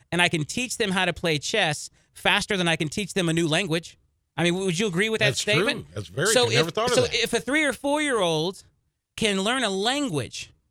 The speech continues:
Speaker 1: which is very difficult to do, why do we think they can't play chess?
Speaker 2: Uh-huh.
Speaker 1: Well, it's because we don't try. And so because we believe we can't do it, you know, we believe, "Oh, well, that's too young to play chess. That's too difficult." Let me tell you,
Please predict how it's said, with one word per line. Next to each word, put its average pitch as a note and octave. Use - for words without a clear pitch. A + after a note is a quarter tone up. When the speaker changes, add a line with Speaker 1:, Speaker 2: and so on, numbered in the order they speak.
Speaker 1:
which G#3+
is E3
very C4
difficult F#3
to D#3+
do, D#3+
why F#3
do C4
we B3+
think F#3+
they F3+
can't D#3+
play C#3
chess? -
Speaker 2:
Uh-huh. F#2+
Speaker 1:
Well, G#3+
it's A3
because A#3+
we A#3+
don't F#3+
try. -
And G3
so G#3+
because G3+
we B3
believe G#3
we F3
can't F#3+
do F#3+
it, -
you E3
know, D#3+
we G3
believe, G#3+
"Oh, G3+
well, C3+
that's G3+
too A3+
young F#3
to E3
play C3+
chess. B2
That's G3
too F#3+
difficult." F3+
Let B3+
me B3
tell A3
you, D3+